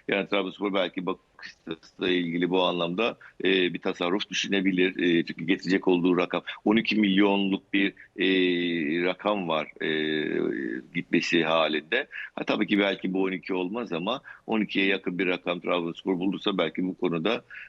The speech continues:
e, yani, üf, dediğim gibi bir, bir doğru bir adım atabilir diye, e, tahmin ediyorum. E, çünkü oyuncunun performansı,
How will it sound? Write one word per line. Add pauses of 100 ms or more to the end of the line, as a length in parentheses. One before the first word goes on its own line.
e, (480)
yani, (440)
üf, (280)
dediğim
gibi
bir,
bir
doğru
bir
adım
atabilir
diye, (360)
e,
tahmin
ediyorum. (100)
E,
çünkü
oyuncunun
performansı,